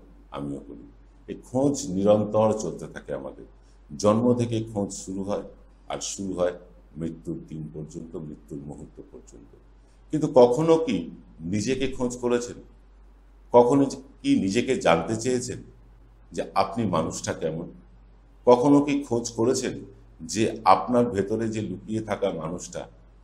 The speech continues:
সে মানুষটা আদতে ঠিক কেমন? এই নিয়ে আমরা একটা অনুষ্ঠান আগে করেছিলাম, বহু আগে,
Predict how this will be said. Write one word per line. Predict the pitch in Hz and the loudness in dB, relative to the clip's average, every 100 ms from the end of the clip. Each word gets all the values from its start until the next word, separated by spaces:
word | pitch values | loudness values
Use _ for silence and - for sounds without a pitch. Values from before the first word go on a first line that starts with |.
| - | -8
সে | - | -4
মানুষটা | 104 101 104 110 110 110 - | 0 0 0 -2 -4 -4 -4
আদতে | - 113 123 147 147 | -2 0 2 2 0
ঠিক | 143 120 - | -4 -8 -8
কেমন? | 80 62 - - - - - - - - - - - - - - - | -6 -6 -10 -20 -20 -20 -20 -20 -20 -20 -20 -20 -20 -20 -20 -16 -4
এই | 117 | 0
নিয়ে | 123 | 2
আমরা | 107 104 110 101 | 2 2 2 2
একটা | - 107 104 - | 0 -2 -2 -6
অনুষ্ঠান | 101 95 110 87 | -8 -6 -4 -4
আগে | 82 101 - | -4 -6 -6
করেছিলাম, | 95 110 95 85 | -6 -4 -4 -2
বহু | 85 85 104 | -2 -2 0
আগে, | 80 - | -2 -2